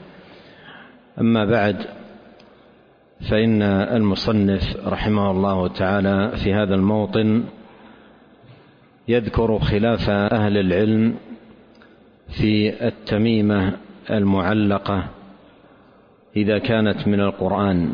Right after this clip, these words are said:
والأذكار الماثورة، وسبق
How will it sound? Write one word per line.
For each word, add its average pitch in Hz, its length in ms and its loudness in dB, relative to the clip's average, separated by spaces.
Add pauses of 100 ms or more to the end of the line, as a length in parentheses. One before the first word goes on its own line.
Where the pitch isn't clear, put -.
(1300)
والأذكار 107 720 -2 (100)
الماثورة، 98 800 0 (1160)
وسبق 110 520 -2